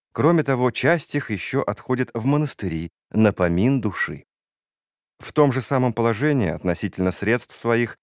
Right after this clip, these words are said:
находятся все бояре, вся знать, то есть все они бедны средствами. Князья и бояре бедны,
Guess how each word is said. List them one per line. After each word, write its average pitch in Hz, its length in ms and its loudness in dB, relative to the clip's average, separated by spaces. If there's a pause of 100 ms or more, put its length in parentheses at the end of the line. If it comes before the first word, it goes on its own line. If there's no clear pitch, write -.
(120)
находятся 147 720 0
все - 280 -2
бояре, 120 440 -2 (220)
вся 107 220 2
знать, 113 360 0 (300)
то 135 120 6
есть - 200 0
все 160 220 -2
они 151 180 4
бедны 110 480 2
средствами. - 680 -4 (680)
Князья 104 460 2
и 123 80 0
бояре 98 400 2
бедны, 90 480 0